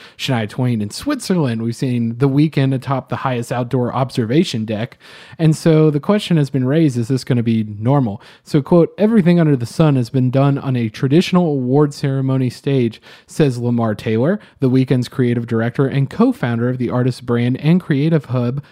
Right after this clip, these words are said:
X O and House, and it has an X in the middle. Uh, I tried to look up what the <laughs> pronunciation is, but I couldn't find it. Quote, "You have restrictions with height, weight, pyro, flying objects, and you can't do anything.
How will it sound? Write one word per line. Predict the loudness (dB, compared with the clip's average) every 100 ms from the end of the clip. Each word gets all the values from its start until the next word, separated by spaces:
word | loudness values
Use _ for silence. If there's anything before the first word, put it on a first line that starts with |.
| _ -2
X | -2 0
O | 2 2 0 -2
and | -4 -4
House, | -4 -2 0 -2 -6 -6
and | -2
it |
has | 0 0
an | -2
X | -4 -4 0
in | 0
the |
middle. | 2 0 -2 -6 -18 -4
Uh, | 0
I | 0
tried | 0 0 0
to | 0 -2
look | -2 -2
up | -4
what | -6
the | -4
<laughs> |
pronunciation | -2 -2 -2 -2 0 0
is, | 0 -2
but | -2 -6
I |
couldn't | -4 -4
find | -4 -4 -4
it. | -6 -8 -18 _
Quote, | 2 2 2 -6 -20 0
"You | 4
have | 4 2 0
restrictions | -2 0 0 2 0 0 -2
with | -6
height, | -6 0 0 0 -4 _
weight, | 0 2 2 -2 _ -4
pyro, | 0 2 2 0
flying | -6 -2 0 0 0
objects, | 0 0 -2 -2 -2
and | -2
you |
can't | 0 0 0 0
do | 2 2 -2
anything. | -8 -4 -2 -4 -8 -10 -12